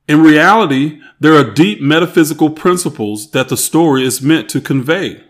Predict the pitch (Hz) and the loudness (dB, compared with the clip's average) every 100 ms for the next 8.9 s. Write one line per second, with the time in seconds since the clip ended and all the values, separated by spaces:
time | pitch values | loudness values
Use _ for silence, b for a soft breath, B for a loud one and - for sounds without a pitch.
0 | _ _ _ _ _ _ _ 143 135 - | _ _ _ _ _ _ _ -2 0 2
1 | 220 226 196 - 208 226 170 - - 175 | 0 0 -2 -2 -2 -2 -2 -6 -2 0
2 | 160 127 143 196 165 143 - 143 139 - | 0 -2 -2 0 0 -2 -4 -6 -4 -4
3 | - 175 190 185 151 147 135 135 120 147 | -6 -4 -2 0 -2 -2 -4 -4 -4 -4
4 | 202 151 - 147 143 147 127 139 135 180 | -2 -4 -6 -8 -4 -4 -4 -8 -6 -4
5 | 185 151 143 139 123 - - 185 139 85 | -6 -6 -6 -6 -8 -10 -8 -4 -4 -8
6 | - b b 135 135 135 170 170 - 143 | -16 b b -2 -2 -2 -2 -2 -8 -10
7 | 110 131 175 175 151 139 143 135 - 214 | -4 0 0 0 -2 0 -4 -6 -6 -2
8 | 220 180 131 123 123 98 98 - | 0 0 0 -2 -2 -2 -12 -18